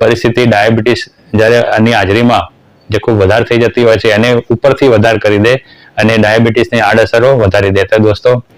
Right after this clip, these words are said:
આ ઠંડા પીણા, આ ઠંડા પીણા ઝેર છે. જી હા દોસ્તો, અને દોસ્તો, ખાંડના સિવાય ઠંડા પીણામાં પ્રિઝર્વેટિવ્સ, એસિડ્સ, આ બધું જે આવતું હોય છે એ પણ નુકસાનકારક છે. એટલે દોસ્તો, ઠંડા પીણા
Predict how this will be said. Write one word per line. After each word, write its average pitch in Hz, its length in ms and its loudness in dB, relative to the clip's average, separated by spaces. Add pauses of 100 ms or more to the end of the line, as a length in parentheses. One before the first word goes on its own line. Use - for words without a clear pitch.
(260)
આ 117 80 -2
ઠંડા 117 380 0
પીણા, 120 340 -4
આ - 80 -14
ઠંડા 117 420 -2
પીણા 127 200 -2 (120)
ઝેર 117 300 0
છે. 104 160 -2
જી 113 140 -2
હા 127 120 2
દોસ્તો, 127 220 0 (1600)
અને 127 220 4
દોસ્તો, 131 220 0
ખાંડના 120 360 0
સિવાય 120 340 0
ઠંડા 110 320 0
પીણામાં 113 340 0
પ્રિઝર્વેટિવ્સ, 117 680 0 (600)
એસિડ્સ, 127 600 -2
આ 110 80 0
બધું 110 300 2
જે 120 60 2
આવતું 113 280 0
હોય 123 140 2
છે - 120 -2 (140)
એ 117 120 2
પણ 131 260 2
નુકસાનકારક 95 500 0
છે. - 100 -4
એટલે 107 160 0
દોસ્તો, 110 240 2
ઠંડા 117 320 0
પીણા 127 300 -2